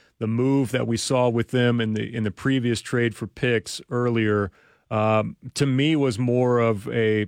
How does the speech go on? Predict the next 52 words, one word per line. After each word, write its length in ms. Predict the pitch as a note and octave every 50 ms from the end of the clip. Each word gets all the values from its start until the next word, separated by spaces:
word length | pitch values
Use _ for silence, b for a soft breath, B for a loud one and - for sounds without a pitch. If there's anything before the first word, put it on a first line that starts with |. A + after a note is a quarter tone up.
| _ -
a 120 | C3 A#2+
cementing 640 | - - - C3 A#2+ A#2 B2 C3+ C3 B2+ C#3 B2+ G#2+
home. 500 | A2 A#2+ A#2+ A#2+ A#2+ A#2+ A#2 A2+ G#2 - _ -
We 180 | A#2 A#2 C#3+
think 280 | E3 - - G3+ F3+ -
that 140 | - C#3 B2+
we're 280 | B2 C3 C3 B2+ B2 G#2 - _ _ -
pretty 340 | - - C#3 C#3 C3+ C#3
damn 260 | B2 B2+ B2 A#2+ A#2 A2
good 200 | A#2 A#2+ A#2+ A#2
in 100 | A2+ G#2+
terms 260 | - A#2+ A#2 A2 F#2+
of 60 | G2
the 60 | G2+
future 420 | - - C3 B2+ B2+ - - B2 A2+
and 100 | G#2+ G#2
the 60 | G#2
young 220 | A2 A2+ A2+ A2
talent 320 | - A#2 A2 G#2+ G#2+ G2+ -
that 120 | G#2 G2+
we 140 | G2+ G2+ F2+
have 240 | G2+ G#2+ G#2+ G#2 E2
here. 400 | F#2+ G2 G2 F#2+ F#2+ G2+ F#2+ F#2+ b b b b b b b b b -
Um, 320 | G#2 G#2 G#2 G#2 G#2 G#2 -
they 340 | - A#2 B2+ C3+ C#3+ C#3 C3 -
need 240 | C3 C3 C3 B2+ -
someone 300 | - - C#3 C3 C3 B2
that 160 | A#2+ A2+ G#2+
can 160 | - A2+ G#2+
add 280 | A2 A2 A2+ A#2+ A#2 G#2+
to 100 | - A#2
this 160 | G#2+ G#2+ G2 -
puzzle, 340 | - A#2 B2 A#2 G2+ A2
but, 280 | G#2 F#2 A2+ G#2+ G#2 - _ _ - C3+
uh, 140 | A#2+ G#2+ G#2+ -
this, 380 | C3 C3+ C#3+ - - - - A#2 A2+ A#2+ - b b b b
the 60 | B2
Thunder 320 | A2+ - D3+ D#3 F#3 F3 C#3+
have 180 | C#3 C3 G#2+
shown 380 | - - - C#3 C#3+ C#3+ C#3 C3
time 300 | - B2 C3 C3+ C3+ C3+
and 100 | B2+ A2+
time 220 | - B2+ B2 A#2+ A#2
again, 320 | A2 A#2 B2+ A#2+ A2 G2+
even 200 | G#2+ C3 C3+ C#3
though 120 | C3+ C3+ C3
they 100 | C3+ B2+
like 200 | B2+ C3 B2+ -
to 80 | B2+
keep 200 | G#2+ - D3+ -
things 240 | - C#3+ C#3 C3 -
cloudy, 500 | - C#3 C#3+ C#3+ C#3 B2+ A#2 A2 G#2 F2